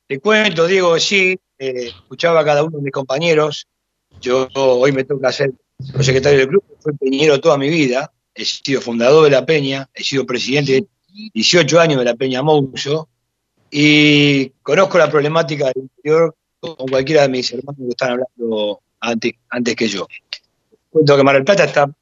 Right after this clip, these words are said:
a cuatrocientos cuatro kilómetros de, de la cancha de Boca. Les cuento que Mar del Plata tiene aproximadamente tres mil quinientos socios entre adherentes y activos de interior, eh, de la ciudad. Tiene una cantidad importante de abonados,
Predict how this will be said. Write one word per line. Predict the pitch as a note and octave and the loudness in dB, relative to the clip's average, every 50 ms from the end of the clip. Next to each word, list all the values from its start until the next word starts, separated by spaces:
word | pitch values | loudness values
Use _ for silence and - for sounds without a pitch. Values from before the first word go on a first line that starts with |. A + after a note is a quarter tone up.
| _ _ _ _ | _ _ _ _
a | - - | -20 -18
cuatrocientos | - A2+ A#2 - _ _ - D3+ D#3 C#3 C#3 C3 - | -18 -18 -20 -20 _ _ -8 -6 -2 -2 -2 0 2
cuatro | - E3+ E3 C#3 C#3+ B2+ | 2 0 2 0 -2 -2
kilómetros | B2 C#3+ E3 D#3 C#3 B2 A#2 A#2+ A2+ A2 | 0 2 2 2 2 -2 -6 -10 -10 -10
de, | A2 G#2+ G#2 G2+ G2 F#2+ - _ _ _ _ _ _ _ _ _ _ - - _ _ _ - - _ | -10 -10 -10 -10 -10 -12 -14 _ _ _ _ _ _ _ _ _ _ -20 -20 _ _ _ -20 -20 _
de | - - - - | -10 -6 -4 -2
la | A2 A2+ | -2 -2
cancha | B2 B2+ C3 A#2+ C3 A#2 | -2 -2 -2 -2 0 0
de | A#2 D3+ | 2 4
Boca. | F#3+ G3 F#3 E3+ F3+ F3 F3 F3+ F3 - _ _ _ _ - _ _ _ _ _ _ - | 4 4 4 2 2 0 0 -2 -6 -10 _ _ _ _ -20 _ _ _ _ _ _ -14
Les | G#2+ G#2 | -12 -6
cuento | - C#3+ C#3+ C#3+ B2 B2+ B2 | -2 0 0 0 0 0 0
que | B2 A#2+ | 0 0
Mar | B2 B2 | 0 0
del | A#2+ - | 0 0
Plata | D3 C3+ B2+ B2+ | 0 0 0 -2
tiene | B2 C3+ C3 B2 A#2+ | -4 -4 -6 -6 -8
aproximadamente | - _ _ _ _ _ _ - B2+ B2+ B2+ C3 D3 D3+ C#3+ C3+ B2+ | -10 _ _ _ _ _ _ -6 -2 0 0 0 0 -2 -2 -2 -2
tres | A#2+ B2 B2+ B2+ B2+ | -2 -4 -6 -4 -4
mil | C#3+ D3 C#3 | -4 -4 -2
quinientos | C3 C#3 C#3+ C#3+ C#3 C#3 B2+ - | -2 -2 -2 0 0 0 -2 0
socios | - F3+ D#3+ - - C#3+ B2+ A#2+ | -2 -4 -4 -2 -2 -2 -2 -2
entre | A#2 A2+ A2 - A#2+ | -2 -4 -2 0 2
adherentes | A#2 A#2+ B2 C3+ C#3+ C3+ - B2+ - _ _ | 4 4 4 4 2 0 -2 -6 -12 _ _
y | A#2+ | -6
activos | A2+ A2 - _ - F3 E3 D3 C#3+ C3+ | -6 -6 -4 _ 2 4 4 6 4 4
de | B2 A#2+ | 2 -2
interior, | A#2 A#2 C3 C3+ D#3+ E3+ E3+ E3+ E3+ E3+ - _ _ _ _ _ _ _ _ _ _ _ _ | -4 -4 -2 2 4 4 4 4 2 -2 -8 _ _ _ _ _ _ _ _ _ _ _ _
eh, | - G#2+ G#2+ G#2+ G#2+ G#2+ G#2 G#2 G#2 | -10 -6 -4 -4 -2 -4 -6 -8 -10
de | - - G#2 G#2 | -12 -10 -8 -6
la | A2 G#2+ | -6 -4
ciudad. | - B2+ C#3 E3 F3 F3 F3 F3 F3+ - _ _ _ _ _ _ _ | -2 0 2 2 4 4 2 0 -4 -8 _ _ _ _ _ _ _
Tiene | - - B2+ C3 B2+ B2 A#2+ | -16 -14 -10 -8 -6 -4 -4
una | A#2 A#2 | -4 -4
cantidad | A#2+ A#2 A2+ B2 C3+ C#3 | -4 -6 -4 -2 -2 -2
importante | C3+ B2 B2+ B2+ C3+ D3+ D3+ C#3 C3 | -2 -2 -2 0 0 0 0 0 -2
de | B2 A#2+ | -4 -2
abonados, | A#2 A#2 C3+ E3+ F#3 F3 D3 B2+ B2 B2 B2 | -2 -2 0 2 2 2 2 0 0 -2 -4